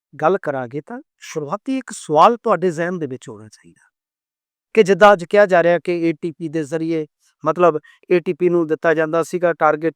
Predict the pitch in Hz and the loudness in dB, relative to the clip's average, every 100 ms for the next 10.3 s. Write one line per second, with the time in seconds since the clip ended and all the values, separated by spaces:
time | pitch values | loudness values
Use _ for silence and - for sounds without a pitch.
0 | _ 160 160 170 156 151 - - 160 147 | _ 0 0 0 0 -2 -4 -8 -8 -4
1 | 151 151 - _ _ _ _ - 180 170 | -4 -4 -8 _ _ _ _ -2 2 6
2 | 165 156 - - 170 - 175 170 - 160 | 6 4 -2 -2 0 0 -2 -4 -10 -12
3 | 147 135 139 135 127 123 139 135 131 _ | -8 -4 -4 -4 -8 -14 -16 -18 -20 _
4 | _ _ _ _ _ - 175 226 254 214 | _ _ _ _ _ -14 -2 2 2 -2
5 | 143 _ _ _ _ _ _ _ 151 151 | -8 _ _ _ _ _ _ _ 0 2
6 | 151 151 156 147 151 151 160 165 147 160 | 2 2 0 0 0 0 0 0 0 0
7 | 160 135 143 156 135 147 131 151 160 151 | 0 -2 0 0 -2 -4 -2 -2 0 -2
8 | 143 156 151 151 139 143 135 143 - 165 | -4 -4 -4 -4 -4 -2 -2 -4 -4 -6
9 | 180 135 135 147 131 147 139 170 170 185 | -4 -4 -2 0 0 -2 -4 -4 -4 -4
10 | 139 143 127 | -2 -2 -4